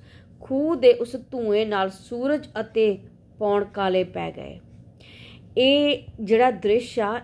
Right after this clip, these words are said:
ਇਹ ਇੱਕ ਨਰਕ ਦਾ ਦ੍ਰਿਸ਼ ਆ ਕਿ ਨਰਕ ਕਿਸ ਤਰ੍ਹਾਂ ਦਾ ਆ। ਤੇ ਹੋਰ ਵੀ ਵਚਨਾਂ ਵਿੱਚ ਲਿਖਿਆ ਗਿਆ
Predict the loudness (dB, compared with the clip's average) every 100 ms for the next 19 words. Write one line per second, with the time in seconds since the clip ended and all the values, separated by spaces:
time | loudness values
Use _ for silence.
0 | -2 -2 -2 -2 -4 -2 0 2 2 -2
1 | -12 -20 -20 -20 -20 -20 -20 -20 -20 -20
2 | -20 -20 -20 -20 -14 -6 -2 2 4 2
3 | 0 2 2 2 2 0 -2 -10 -10 -12
4 | -18 -20 -10 -6 -4 -2 0 0 -2 -10
5 | -6 -4 -4 0 0 0 -2 -8 -14 -20
6 | -20 -20 -20 -20 -20 -20 -20 -20 -20 -20
7 | -20 -20 -20 -20 -20 -20 -4 2 4 2
8 | 0 -14 -20 -16 2 6 6 6 2 -2
9 | -2 -2 -6 -16 -20 -20 -20 -10 -4 -2
10 | -2 -2 0 2 0 0 -6 -6 -4 -2
11 | 0